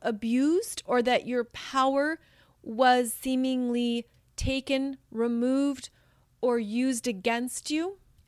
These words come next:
And again, this can be a repeating theme across multiple lifetimes. So it's very personal in many regards. And again, I'm just talking about some of the general themes here, but understand that this is a transformative energy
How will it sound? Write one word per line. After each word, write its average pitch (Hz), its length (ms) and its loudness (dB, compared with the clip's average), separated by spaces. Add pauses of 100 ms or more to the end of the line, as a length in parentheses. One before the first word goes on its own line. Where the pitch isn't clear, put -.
And 269 140 6
again, 269 300 8
this 277 180 4
can 381 160 -2
be 349 100 4
a 330 120 2
repeating 277 560 -2
theme 285 320 -4
across 240 400 -6
multiple 233 500 -6
lifetimes. 196 880 -8 (540)
So 277 280 2
it's 262 180 -4
very 294 460 2
personal 277 960 0
in 240 180 -2
many 233 260 -2
regards. 208 680 -2
And 220 180 -4
again, 208 340 -4
I'm 196 120 -4
just 233 180 -8
talking 302 420 -2
about 240 320 0
some 240 200 -6
of 226 60 -6
the 226 100 -4
general 214 360 -6
themes 285 400 -8
here, 196 240 -8 (360)
but 269 100 0
understand 302 960 0 (120)
that 240 380 4 (400)
this 269 340 0
is 427 140 4
a 415 80 0
transformative 262 1200 0
energy 240 600 -2